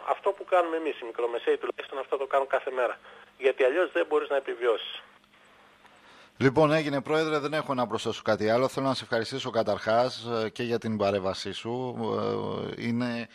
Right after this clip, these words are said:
Speaker 2: κυρίως, ε, στα πλαίσια του διαλόγου που έχουμε ανοίξει με όλους τους εμπορικούς συλλόγους, ε, σε όλες τις, ε,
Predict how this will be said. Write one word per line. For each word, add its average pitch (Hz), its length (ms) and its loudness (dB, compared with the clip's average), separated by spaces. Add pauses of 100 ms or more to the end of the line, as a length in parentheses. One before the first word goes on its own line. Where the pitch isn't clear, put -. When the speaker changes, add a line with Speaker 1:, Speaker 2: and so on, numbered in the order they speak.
(420)
Speaker 2:
κυρίως, 123 580 4
ε, 107 300 6
στα 104 200 2
πλαίσια 120 360 0
του 104 100 -12
διαλόγου 110 400 2
που 107 80 -2
έχουμε 110 180 0
ανοίξει 110 280 0
με 110 100 0
όλους 117 140 0
τους 120 100 -4
εμπορικούς 110 340 -2
συλλόγους, 107 680 2
ε, 98 560 2
σε 98 160 -4
όλες 113 300 2
τις, 92 300 -8
ε, 85 420 -8